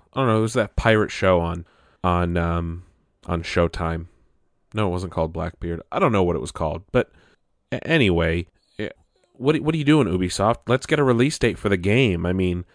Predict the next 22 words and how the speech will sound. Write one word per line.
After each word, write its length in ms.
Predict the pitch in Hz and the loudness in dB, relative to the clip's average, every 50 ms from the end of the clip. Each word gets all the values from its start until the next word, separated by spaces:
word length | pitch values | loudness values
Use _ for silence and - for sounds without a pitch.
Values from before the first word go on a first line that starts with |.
| _ _ _ _ _ | _ _ _ _ _
I 100 | - 113 | -6 -6
get 340 | 110 101 110 113 131 - - | -2 0 0 0 0 0 -2
that 140 | 139 123 - | -2 -2 -2
you're 100 | 113 110 | -2 -4
trying 240 | - - 120 113 113 | -2 0 0 2 2
to 80 | 107 | 0
drum 280 | 92 85 95 104 104 104 | 0 2 4 4 4 4
up 140 | 95 82 - | 2 0 0
hype, 480 | - - 117 123 135 120 - - - - - _ _ - _ - | -2 2 2 4 4 2 0 -4 -10 -12 -12 _ _ -20 _ -14
but 800 | 98 95 92 92 - 104 101 98 95 - _ - - - - - _ _ _ _ _ _ _ | -14 -14 -6 2 6 8 8 8 6 4 _ -10 -16 -16 -16 -20 _ _ _ _ _ _ _
what 380 | 107 101 98 98 107 120 120 | -20 -16 -8 0 2 4 4
about 400 | 123 120 120 117 117 113 113 - _ _ _ _ _ _ _ _ _ _ _ | 6 6 6 6 6 6 4 2 _ _ _ _ _ _ _ _ _ _ _
more 340 | - 101 104 110 113 113 110 | -4 0 2 4 6 6 4
stuff 300 | - - - 127 117 - 117 | 2 2 0 0 2 2 0
on 100 | 113 104 | 0 0
the 80 | 98 | 0
game? 300 | 85 95 110 123 117 98 | 0 2 2 2 2 2
We 120 | 90 92 107 | 0 0 0
haven't 240 | 120 131 135 104 | 2 2 0 0
really 200 | 117 123 110 98 | 0 0 0 0
seen 360 | 87 - - - 101 113 117 107 | 0 -2 -2 0 2 2 4 4
it 180 | 98 - - | 2 0 -4